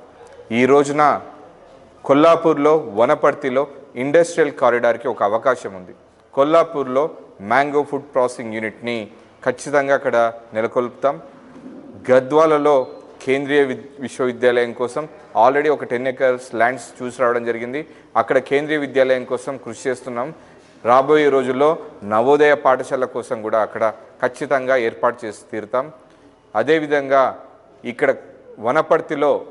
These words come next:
ఒక ఇండస్ట్రియల్ జోన్, రైల్వే లైన్తో పాటు అక్కడ ఒక కాలేజ్ని కూడా ఏర్పాటు చేయబోతున్నాం. భవిష్యత్తులో నాగర్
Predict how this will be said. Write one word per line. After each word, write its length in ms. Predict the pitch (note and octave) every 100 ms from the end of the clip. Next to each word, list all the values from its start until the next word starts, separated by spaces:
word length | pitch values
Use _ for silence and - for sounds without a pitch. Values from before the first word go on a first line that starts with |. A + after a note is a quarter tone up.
| A2
ఒక 100 | C3+
ఇండస్ట్రియల్ 640 | C3 B2 C#3+ C#3+ D3 C3
జోన్, 240 | B2 D3 F3 - - _ - G#2
రైల్వే 360 | B2+ D3 D#3 C#3
లైన్తో 300 | C#3 C3 C3 A#2+
పాటు 380 | B2 B2 E3 F3+ - - - - - -
అక్కడ 260 | A2+ C#3+ C3 A#2+
ఒక 100 | C3+ A#2 G2+ - - - - C3+
కాలేజ్ని 460 | C#3 D#3+ D#3+ D#3+
కూడా 140 | C#3 C3
ఏర్పాటు 480 | A2+ - A2+ -
చేయబోతున్నాం. 480 | A2+ G2 G2+ G2 F#2 - _ _ _ - - _ _
భవిష్యత్తులో 920 | G2+ C3 D#3 D#3+ E3 D#3+ C3 C#3 A2+ - -
నాగర్ 460 | G2+ A2+ C3 C#3+